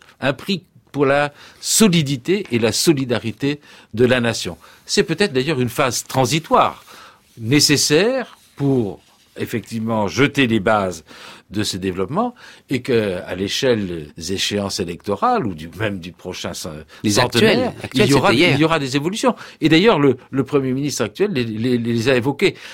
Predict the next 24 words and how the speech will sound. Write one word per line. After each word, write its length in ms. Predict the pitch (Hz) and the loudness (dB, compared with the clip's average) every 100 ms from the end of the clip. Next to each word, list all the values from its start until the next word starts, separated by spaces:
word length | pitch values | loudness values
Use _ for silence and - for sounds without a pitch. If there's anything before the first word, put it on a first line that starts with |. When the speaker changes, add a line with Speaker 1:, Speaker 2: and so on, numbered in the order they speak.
| - | -2
Speaker 1:
Alors, 240 | 147 - - | -2 0 0
Singapour 500 | 185 160 165 190 139 | 2 4 4 4 4
n'est 140 | 131 | 2
pas 320 | 123 220 151 | 4 4 4
un 60 | 135 | 4
modèle 540 | 160 202 240 143 95 - - - - | 4 4 4 4 0 -4 -20 -20 2
et 100 | 147 | 2
ne 60 | |
se 120 | - 175 | 4 0
présente 520 | - 185 147 139 120 | 0 0 0 -2 0
pas 180 | 214 156 | 0 2
comme 220 | 113 101 | 0 0
un 80 | 92 | -2
modèle, 340 | 87 80 76 76 | -4 -8 -12 -8
même 160 | 101 147 | 0 0
si 160 | - 151 | 0 0
parfois 300 | 127 - 156 | -2 0 2
il 40 | |
donne 160 | 131 117 | 4 4
des 140 | 113 | 2
leçons. 320 | 101 - 90 - - - - - 117 | 2 -4 -6 -8 -20 -20 -20 -10 2
Mais 240 | 135 139 | 2 2
la 160 | 110 101 | -2 0
taille, 580 | - 151 185 202 185 | 0 4 4 2 0